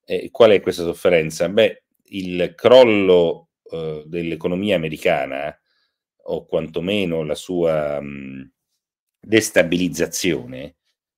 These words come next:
proprio per il, la natura del, globalizzata del, del pianeta e per, eh, la, il legame profondo che noi abbiamo, eh, con gli Stati Uniti d'America, porta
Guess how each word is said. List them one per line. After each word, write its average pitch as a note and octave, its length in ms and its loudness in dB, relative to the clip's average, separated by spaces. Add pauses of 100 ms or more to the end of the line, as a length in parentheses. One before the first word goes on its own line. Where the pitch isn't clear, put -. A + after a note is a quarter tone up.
(200)
proprio G2+ 340 6
per F2+ 80 0 (160)
il, F#2+ 220 -2
la F#2 120 4
natura F#2+ 580 2
del, D2 680 -6 (300)
globalizzata F2+ 920 0
del, D#2+ 220 -4
del D#2+ 220 -8
pianeta D#2+ 720 -6 (460)
e - 240 -8
per, D#2+ 760 2
eh, E2 340 -8
la, D2+ 380 -6
il E2+ 200 -6
legame F2+ 580 4
profondo F2+ 680 -2
che D#2+ 140 -10
noi F2 380 -4
abbiamo, D#2 760 -2 (720)
eh, C2 640 -8 (220)
con A2 200 4
gli F#2 100 -2
Stati F#2+ 260 -2
Uniti G2+ 180 0
d'America, F#2 840 2 (240)
porta F#2+ 720 0